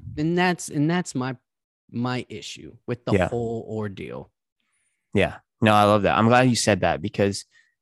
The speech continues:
Speaker 2: it, it, it is real. Uh, pretty much nine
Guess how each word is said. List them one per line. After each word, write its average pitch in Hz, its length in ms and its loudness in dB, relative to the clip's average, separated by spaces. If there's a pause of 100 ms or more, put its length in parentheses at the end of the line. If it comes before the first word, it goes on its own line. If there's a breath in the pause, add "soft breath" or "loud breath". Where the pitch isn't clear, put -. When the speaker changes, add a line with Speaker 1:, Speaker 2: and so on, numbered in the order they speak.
(100)
Speaker 2:
it, - 240 -16
it, - 220 -10
it 95 140 0
is 117 280 4
real. 90 320 -2 (160)
Uh, - 60 -6 (800 loud breath)
pretty 131 240 6
much 117 340 6
nine 107 540 4